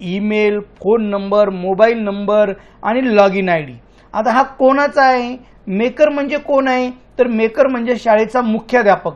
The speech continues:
तर मुख्याध्यापकाचं इथं नाव लिहायचं, इथं आडनाव, इथं ईमेल लिहायचा, इथं फोन नंबर, मोबाईल नंबर आणि इथं log in आयडी तयार करायचा मित्रांनो आपल्याला. log in आयडी मिनिमम चार, चार कमीत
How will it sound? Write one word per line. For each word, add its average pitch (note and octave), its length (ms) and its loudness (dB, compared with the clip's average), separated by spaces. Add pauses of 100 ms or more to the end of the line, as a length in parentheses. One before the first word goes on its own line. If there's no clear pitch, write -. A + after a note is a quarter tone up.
(360)
तर G#3+ 80 -4
मुख्याध्यापकाचं G#3+ 840 0
इथं G#3+ 360 -4 (180)
नाव F#3+ 400 2
लिहायचं, A3+ 340 -2
इथं G3+ 240 -2
आडनाव, F#3 640 0
इथं F#3+ 160 -10
ईमेल F#3+ 500 -2
लिहायचा, A3+ 420 0 (300)
इथं G3 180 2
फोन G#3+ 440 -2
नंबर, A3+ 300 0
मोबाईल G#3+ 440 -4
नंबर A3 360 -4 (280)
आणि A3 180 -4
इथं A#3 340 -2 (260)
log G3+ 440 2
in D#4 60 -2
आयडी B3+ 280 0
तयार G3 200 4
करायचा F#3 340 -2
मित्रांनो E3+ 380 -6
आपल्याला. D#3 400 -6 (280)
log G#3+ 240 4
in B3 80 0
आयडी A#3 200 0
मिनिमम A#3 460 -6
चार, A3+ 520 2 (240)
चार A3+ 260 2 (180)
कमीत B3 180 -2